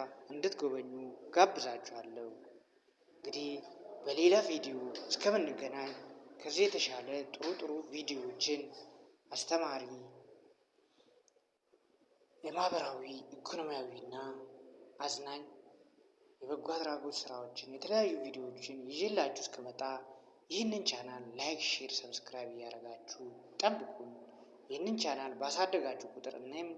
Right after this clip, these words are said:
ለእናንተ የሚመጥንና ጥሩ ጥሩ ቪዲዮ እሰራላችኋለሁ። በሌላ ቪዲዮ እስከምንገናኝ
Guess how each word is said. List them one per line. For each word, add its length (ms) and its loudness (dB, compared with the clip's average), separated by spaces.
ለእናንተ 520 -4
የሚመጥንና 720 0
ጥሩ 220 -4
ጥሩ 260 2
ቪዲዮ 300 -6
እሰራላችኋለሁ። 920 -2
በሌላ 280 4
ቪዲዮ 240 2
እስከምንገናኝ 800 -6